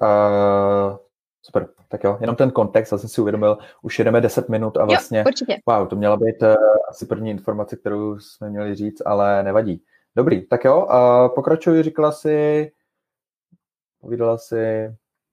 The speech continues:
Speaker 1: eh, o
Speaker 2: Jo.
Speaker 1: svých,
Speaker 2: Ne.
Speaker 1: svých dopadech.
Speaker 2: Jo. A, a chtěla jsem vlastně jenom říct, eh, vlastně tady podotknout, že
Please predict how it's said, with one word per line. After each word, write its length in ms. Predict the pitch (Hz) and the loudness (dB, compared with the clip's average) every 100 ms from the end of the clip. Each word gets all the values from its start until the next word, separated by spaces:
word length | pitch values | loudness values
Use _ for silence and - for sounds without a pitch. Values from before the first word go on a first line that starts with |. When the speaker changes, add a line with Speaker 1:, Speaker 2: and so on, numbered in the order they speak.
| _ - | _ -4
Speaker 1:
eh, 300 | 101 101 101 - | 0 2 2 2
o 40 | 117 | 0
Speaker 2:
Jo. 100 | 131 | 0
Speaker 1:
svých, 360 | 107 101 - - - 277 | -2 -6 -10 -18 -4 0
Speaker 2:
Ne. 120 | 254 - _ | 0 -2 _
Speaker 1:
svých 140 | 104 | -12
dopadech. 300 | 190 185 175 - _ _ _ _ _ _ _ | -6 -2 -4 -6 _ _ _ _ _ _ _
Speaker 2:
Jo. 120 | 226 - _ _ - | -2 -2 _ _ -4
A, 440 | - - _ - 247 | -4 -4 _ 0 2
a 100 | 254 | 2
chtěla 240 | 277 269 | -2 -4
jsem 140 | 285 | -4
vlastně 220 | 262 262 262 | -10 -8 -6
jenom 180 | 254 | -6
říct, 220 | 254 233 - | -8 -12 -6
eh, 140 | 226 220 | -4 -4
vlastně 240 | 226 247 | -4 -4
tady 60 | 247 | -2
podotknout, 380 | 226 254 240 | -2 0 0
že 180 | 247 220 | 2 0